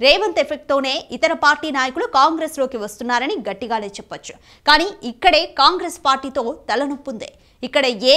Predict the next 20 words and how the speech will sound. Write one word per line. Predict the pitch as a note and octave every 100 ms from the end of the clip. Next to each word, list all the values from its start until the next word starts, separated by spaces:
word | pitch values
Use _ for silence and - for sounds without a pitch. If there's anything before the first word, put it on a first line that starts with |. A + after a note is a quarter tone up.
| E4+
నిర్ణయం | D4+ D#4 C#4+
జరగాలన్నా | B3+ A3+ A3+ A3 A3 E4 -
పార్టీలో | A#3 C4+ A#3+ G#3 G#3 D4
సీనియర్ | - D#4+ E4+ C4
నేతలతో | A#3+ A3+ A3 A3 G3+
చర్చించాకే | G#3 G3+ C#4+ C4+ C#4 D4 F#4
ముందుకెళ్లాలి. | A3+ A#3+ B3+ G3+ D3+ - _ _ -
ఇప్పుడు | C4 D4+ D4+
పార్టీలోకి | D4+ D#4+ E4+ E4 E4 E4 C#4+
వేరే | G#3+ D4+ F4
పార్టీ | E4 D#4+ D#4+ D4
నాయకులు | D4 D4 D4 C4+
రావడం | C4+ D4 C#4
అనే | C4+ C4
ప్రక్రియ | A#3 A#3 C#4 C#4+
కూడా | D4 C#4+ - - _ C4+
ఒక | C#4 C#4+
కమిటీ | C#4 E4+ G4+ F#4
ఆధ్వర్యంలో | C4+ C4 C4 B3+ C4 A#3+
నడవాలని | G3 A3 C4+ C4+ E4+